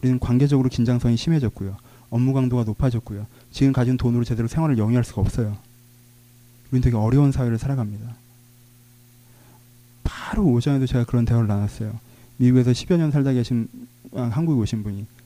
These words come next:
그분 정말 신앙 좋으신 분인데 한국에서 기도하기 어렵다고. 왜요? 거기서는 이렇게 공원을 쭉 한 바퀴 한 시간 동안 산책하면서 기도하셨대요.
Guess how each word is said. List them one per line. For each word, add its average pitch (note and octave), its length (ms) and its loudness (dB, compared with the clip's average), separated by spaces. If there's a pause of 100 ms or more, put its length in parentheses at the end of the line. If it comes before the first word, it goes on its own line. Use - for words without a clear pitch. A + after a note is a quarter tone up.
(400)
그분 C3+ 160 -2
정말 C#3 320 2
신앙 D3 260 0
좋으신 A#2+ 320 0
분인데 G2+ 220 -4
한국에서 C3 260 -2
기도하기 B2 360 0
어렵다고. G2 480 -8 (1300)
왜요? C3 200 -2
거기서는 B2 380 -2
이렇게 G#2+ 320 -4 (1300)
공원을 B2 360 0
쭉 - 240 -6
한 D#3 100 0
바퀴 C3 440 -4 (180)
한 D3 160 -6
시간 C#3+ 200 0
동안 A#2+ 180 0
산책하면서 B2 560 -2
기도하셨대요. G#2+ 840 -4